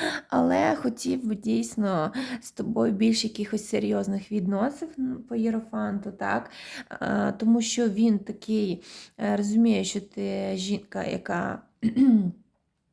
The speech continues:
цінує, е, чоловіка за цінності серйозні, так, такі, е, просто так їй не треба буде, щоб там якісь байки співали. І він це розуміє, дійсно, дійсно. Що ще скажуть нам?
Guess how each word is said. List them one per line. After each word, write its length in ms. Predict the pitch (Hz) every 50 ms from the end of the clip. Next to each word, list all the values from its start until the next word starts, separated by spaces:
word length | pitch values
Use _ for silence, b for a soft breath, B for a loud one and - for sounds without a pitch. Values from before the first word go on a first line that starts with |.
| - - _ - - -
цінує, 420 | 240 233 233 240 233 220 202 190 190
е, 680 | 180 180 196 214 214 208 208 202 208 208 202 208 196
чоловіка 520 | 196 - 214 214 202 208 202 196 - 208 196
за 220 | 190 202 196 190
цінності 800 | 190 - - 208 208 202 185 175 175 - - - - 202 202 175
серйозні, 800 | - - 226 226 202 196 196 185 165 170 185 208 240 240 233 220
так, 340 | - 190 196 - 226 -
такі, 440 | - 220 220 - - 202 196 190 180 190 226 B B B B B B B -
е, 400 | - 190 190 190 190 180 180 175 180
просто 340 | 208 214 208 202 - 208
так 400 | 185 - 208 202 196 190 - -
їй 200 | 190 196 202 196
не 140 | 196 196 202
треба 480 | 190 - 202 202 185 190 190 190 196 202
буде, 380 | 202 202 214 226 233 220 240
щоб 380 | 226 226 - 247 240 226 208 214 226 226 220 220 226 B B B B B B
там 220 | - 220 208 208 208
якісь 300 | 208 202 - 220 202 196
байки 440 | 185 196 202 208 208 202 202 -
співали. 720 | 202 - - - 214 202 190 208 202 196 202 202 208 208 214 B B B B B B B
І 500 | - - 226 233 254 285 - - - 370 359 330
він 340 | 262 240 247 269 294 330 339
це 280 | 330 - - 294 294 302
розуміє, 480 | 349 381 392 440 427 403 370 320 302
дійсно, 580 | 285 269 262 262 269 269 262 - - 262 254 240
дійсно. 720 | 220 214 233 269 311 339 339 - - 247 233 233 233 226
Що 180 | 226 - - 285
ще 340 | 285 - - - 370 427
скажуть 560 | 427 - - - 285 254 226 214 208 208 208 208
нам? 380 | 208 208 202 196 196 190 180